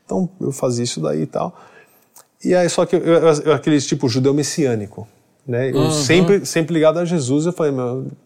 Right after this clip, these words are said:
Speaker 1: esse cara é bom, vamos, vamos colar nele, vamos colar nele, que o cara é bom, né?" Então, e aí, sempre aproxi-, apro-, aproximando, se aproximando, né? Daí, no final, tu-, tudo aconteceu, voltei pro Brasil e tal.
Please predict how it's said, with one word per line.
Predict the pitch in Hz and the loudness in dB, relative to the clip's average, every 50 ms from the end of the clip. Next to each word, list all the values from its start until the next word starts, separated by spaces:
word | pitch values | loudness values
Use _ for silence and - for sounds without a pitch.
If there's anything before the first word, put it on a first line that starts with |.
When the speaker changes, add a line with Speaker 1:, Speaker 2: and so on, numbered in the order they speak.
| - - | -20 -14
Speaker 1:
esse | - - - - 139 - - - | -12 -10 -4 -4 -4 -4 -4 -4
cara | - - 135 160 | -2 0 0 0
é | 175 | 0
bom, | 160 143 131 123 117 | 0 0 -2 -2 -2
vamos, | 110 113 131 135 123 | -4 -4 -2 -2 -2
vamos | 117 139 160 165 - | 0 0 0 0 2
colar | - 165 160 175 208 190 | 4 4 6 6 6 6
nele, | 175 160 160 151 - | 6 6 6 6 6
vamos | 185 - 151 175 170 - | 6 4 4 4 4 4
colar | 175 180 202 214 196 | 6 6 6 6 6
nele, | 185 180 180 175 165 | 6 6 4 4 4
que | - | 4
o | 208 190 | 2 4
cara | - 226 - | 6 6 6
é | 226 220 | 6 6
bom, | 160 147 185 175 160 156 | 6 6 8 8 6 4
né?" | 147 143 151 - - - 170 - - - - - - - - - - - | 4 0 -6 -8 -10 -10 -10 -10 -10 -12 -18 -20 -20 -20 -20 -16 -4 -2
Então, | 175 165 - - 180 190 208 208 208 | -2 0 2 2 4 6 6 6 4
e | 190 151 156 156 170 | 2 0 -2 2 4
aí, | 170 170 165 165 175 196 214 220 208 190 - - _ _ _ | 6 6 6 4 2 0 -2 -4 -6 -8 -10 -14 _ _ _
sempre | - - - - 170 175 175 185 | -8 -8 0 2 2 4 4 2
aproxi-, | 180 160 160 143 - - - | 0 0 -2 -2 -2 -6 -10
apro-, | 143 131 - 170 156 143 | -12 -6 -2 -2 0 0
aproximando, | 143 131 147 151 147 - - 170 139 143 160 151 | -2 0 0 0 0 2 2 2 2 2 2 2
se | - 147 | 0 -2
aproximando, | - 156 156 - - 165 143 127 120 123 131 | -2 -2 -4 -2 -2 -2 -2 0 -2 -2 -4
né? | 139 156 160 | -4 -4 -6
Daí, | 156 156 170 190 208 196 - - | -4 -2 -2 -2 -2 -4 -6 -6
no | 165 160 | -4 -4
final, | 143 - - 139 135 135 | -4 -2 -2 -4 -4 -4
tu-, | 135 - | -6 -14
tudo | _ - 147 135 | _ -4 -2 -2
aconteceu, | 127 123 131 135 139 160 135 - - 160 160 | -2 -2 -4 -4 -4 -4 -4 -2 -2 -2 -2
voltei | 135 127 123 123 123 120 | -2 -2 -4 -2 -4 -4
pro | 120 135 | -4 -4
Brasil | 139 147 139 139 127 120 127 143 139 | -4 -2 -2 -2 -2 -4 -4 -4 -4
e | 131 | -6
tal. | 131 - 139 156 165 180 | -4 -4 -4 -4 -4 -8